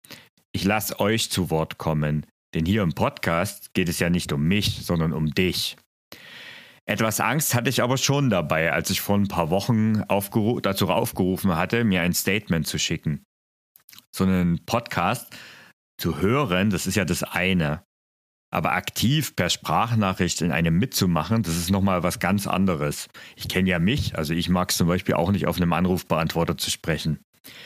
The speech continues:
Wie sich herausgestellt hat, war die Angst nämlich auch nicht ganz unbegründet, denn das Feedback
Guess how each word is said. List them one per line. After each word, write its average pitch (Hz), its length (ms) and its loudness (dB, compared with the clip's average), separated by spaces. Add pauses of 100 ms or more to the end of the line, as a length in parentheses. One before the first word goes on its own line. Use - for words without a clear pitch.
(760)
Wie 123 80 4
sich 147 180 2
herausgestellt 95 800 2
hat, 95 300 0
war 90 100 2
die 90 160 2
Angst 110 320 0
nämlich 98 280 2
auch 92 140 2
nicht 101 180 0
ganz 90 200 0
unbegründet, 80 880 0
denn 82 140 0
das 80 160 0
Feedback - 760 -2